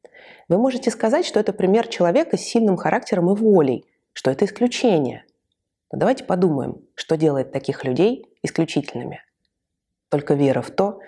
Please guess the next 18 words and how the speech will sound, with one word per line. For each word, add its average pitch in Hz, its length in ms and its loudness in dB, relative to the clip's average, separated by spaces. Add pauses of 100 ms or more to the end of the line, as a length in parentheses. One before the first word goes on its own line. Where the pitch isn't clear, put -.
(140)
что - 220 -2
ничто 208 380 2
извне 160 880 2
не 180 140 4
определяет 156 560 0
их 127 100 -6
как - 180 -6
личность. - 460 -4 (520)
Мы 180 120 6
запутались, 170 720 -2 (220)
если 151 180 -2
нам 156 200 2
нужно 156 240 2
что-то 143 340 0
внешнее, 143 680 0 (160)
чтобы 151 320 -2
определить 147 540 0
себя, - 480 -4